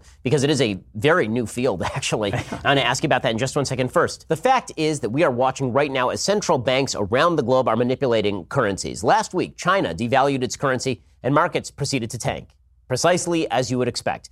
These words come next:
Speaker 1: One consequence was that Bitcoin prices actually rose. Well, it's time to seriously consider including some crypto in your portfolio. Crypto is basically just online gold. All it is, is it's a resource that is limited and finite in amount.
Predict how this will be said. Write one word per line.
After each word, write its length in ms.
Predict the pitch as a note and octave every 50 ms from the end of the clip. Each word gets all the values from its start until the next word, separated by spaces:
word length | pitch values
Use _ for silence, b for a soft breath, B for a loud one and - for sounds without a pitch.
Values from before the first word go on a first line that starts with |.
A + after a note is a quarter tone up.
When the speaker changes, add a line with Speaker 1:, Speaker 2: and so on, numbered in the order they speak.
| _ _ _
Speaker 1:
One 220 | - B2+ - - A4+
consequence 600 | - F3+ F#3 F#3 - F#3 - F#3+ F#3 G3 - -
was 100 | A#2 A2+
that 180 | C#3 A#2 F2+
Bitcoin 400 | - A3+ - - - C#3+ B2 A2+
prices 320 | G#2+ A2+ G#2 G2+ - B2+ A2+
actually 360 | A2 F#2 F2 - A2+ A2+ A#2+
rose. 400 | C3 D#3+ F#3 D3 - D2 - - _ _ _ -
Well, 80 | -
it's 100 | D#3 -
time 200 | - A#3 C4 B3
to 40 | A3
seriously 520 | - - F3+ F#3 F#3+ F#3 E3 - E3 D#3
consider 340 | - D3+ C3+ B2+ - C3 C3
including 380 | A2 A2+ G#2+ - E3+ D#3+ C#3+ B2+
some 180 | - C#3 C3+
crypto 360 | - - C#3+ - - C3 A#2+ A2+
in 120 | - B2
your 100 | B2 A#2
portfolio. 520 | - - B2+ G2+ - A#2+ G2+ F#2+ F#2 F#2
Crypto 400 | F#2+ - F#3+ F#3+ - G#3+ G3+ F3 B B B B
is 140 | B - D#3+
basically 560 | C3+ G#3+ A#3 B3+ - - F3 - C3 B2 A#2
just 300 | A2 - D3 C3 - - - -
online 540 | - D3+ C#3+ D3+ D3 C#3+ C3+ C3 C3 B2 A2+
gold. 280 | G2+ G2 D#2+ C#2+ C2+ -
All 220 | - A#2+ E3 G3+
it 80 | G3 E3
is, 220 | D3 C3 C3 A2+
is 100 | A#2+ A2
it's 140 | G#2+ - -
a 60 | A#2+
resource 500 | G#2 B2 D3+ E3+ D#3 - D#3+ D#3 C#3+ -
that 100 | - -
is 140 | F#2+ F2+ G#2
limited 400 | A#2+ C3 C#3+ D#3 D3+ D3+ D3 C#3+
and 200 | - G#2 G2 F2
finite 520 | - - B2+ C3+ C#3 C3 C3 C3+ C3+ -
in 100 | - F#2
amount. 380 | F2+ F2 G2 B2 C3+ D3 B2+ b